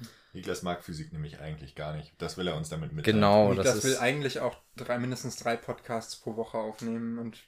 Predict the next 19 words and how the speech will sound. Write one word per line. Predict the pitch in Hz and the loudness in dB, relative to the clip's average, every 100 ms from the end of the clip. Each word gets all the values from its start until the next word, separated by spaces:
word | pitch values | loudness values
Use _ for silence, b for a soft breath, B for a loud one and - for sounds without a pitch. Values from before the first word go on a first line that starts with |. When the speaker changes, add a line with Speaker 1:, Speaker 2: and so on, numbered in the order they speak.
| - | -8
Speaker 3:
die | 113 | -6
alle | 120 | -4
mö-, | 123 123 | -4 -6
mit | 120 127 | -6 -6
möglichst | 120 - 123 | -6 -10 -10
unterschiedlichen | 131 113 117 113 113 | -10 -10 -12 -12 -12
Themen, | - 117 113 | -8 -8 -6
ne? | 110 - | -10 -10
Speaker 1:
Das | 87 | -10
ist | - | -8
gesund. | 92 80 87 80 82 | -6 0 0 -2 -2
Neben | 85 82 | -2 -2
einem | - | -2
Physikstudium | - 113 135 - 139 175 160 | -2 0 0 2 0 2 2
Speaker 2:
<laughs> | 143 131 | 2 2
Speaker 1:
hat | - - | -2 -4
man | 78 | -8
viel | - 87 | -6 -6
Zeit. | - 80 78 | -4 -4 -4